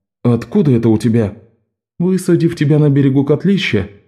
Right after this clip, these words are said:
я решил вернуться в храмовый квартал и раздобыть там что-нибудь полезное". Два. Пожар в храме Переландра все еще пылал, когда Жан Таннен, полуодетый, появился у черного хода в храм Азыгии,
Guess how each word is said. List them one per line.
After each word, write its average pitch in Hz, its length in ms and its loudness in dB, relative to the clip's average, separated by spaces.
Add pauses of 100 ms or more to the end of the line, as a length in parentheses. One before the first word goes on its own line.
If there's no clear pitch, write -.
(100)
я 165 220 2
решил 196 340 0
вернуться 170 500 0
в 180 60 -6
храмовый 156 500 0
квартал 117 800 -4 (240)
и 202 140 2
раздобыть 143 800 0 (180)
там 131 180 2
что-нибудь 110 600 0
полезное". 101 800 0 (1200)
Два. 107 440 -2 (1600)
Пожар 127 420 0
в - 80 -6
храме 131 420 2
Переландра 113 760 2
все 117 220 -2
еще 113 220 -2
пылал, 117 600 0
когда 104 320 0
Жан 139 280 2
Таннен, 143 360 2
полуодетый, 107 720 0
появился 135 540 0
у 127 60 2
черного 131 460 2
хода 160 380 0
в 160 60 -8
храм 123 400 0
Азыгии, 117 880 0